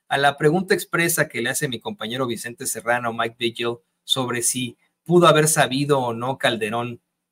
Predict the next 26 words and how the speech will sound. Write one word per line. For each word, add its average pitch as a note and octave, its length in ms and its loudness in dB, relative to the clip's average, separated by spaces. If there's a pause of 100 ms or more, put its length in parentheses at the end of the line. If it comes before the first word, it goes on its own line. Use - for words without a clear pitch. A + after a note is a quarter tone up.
(420)
de A#2 320 -2
las A2 240 -2
andanzas B2+ 760 2
en A2 100 -10
cuanto A2 320 -8
al A2 120 -8
narcotráfico A2+ 760 -8
de G#2+ 100 -8
Genaro A#2+ 280 -6
García A#2+ 300 -2
Luna, B2+ 380 -4 (240)
comenta C#3 360 0
que - 100 -10
no C3 120 -4
lo C#3 120 2
sabe, C#3 440 4 (260)
que A2 120 -10
no A2 100 -6
hay C#3 180 2
indicios, C3+ 580 0
que A2+ 120 -4
no A#2+ 80 -6
hay C3 80 0
pruebas C3+ 360 4
al C3 120 2
respecto, C3 640 -4